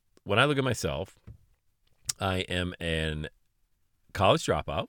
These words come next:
number one, right? Y'all know the story. Twenty college credits. Most of them are gym and health class.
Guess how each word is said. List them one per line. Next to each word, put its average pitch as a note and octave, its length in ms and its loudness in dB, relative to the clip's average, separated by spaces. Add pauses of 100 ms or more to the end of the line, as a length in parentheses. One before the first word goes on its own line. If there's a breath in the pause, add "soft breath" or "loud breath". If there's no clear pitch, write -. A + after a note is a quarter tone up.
(280)
number F#2 240 -2
one, F2 280 -4 (200)
right? F2 240 0
Y'all F#2 160 4
know A#2+ 120 4
the C#3 100 -2
story. F#2+ 420 -2
Twenty G2+ 220 0
college A2 340 2
credits. - 480 -4
Most E2 240 -2
of F#2+ 60 2
them F2+ 80 0
are - 20 0
gym G2 180 0
and A#2 80 0
health D#2+ 200 -4
class. C#2 400 -6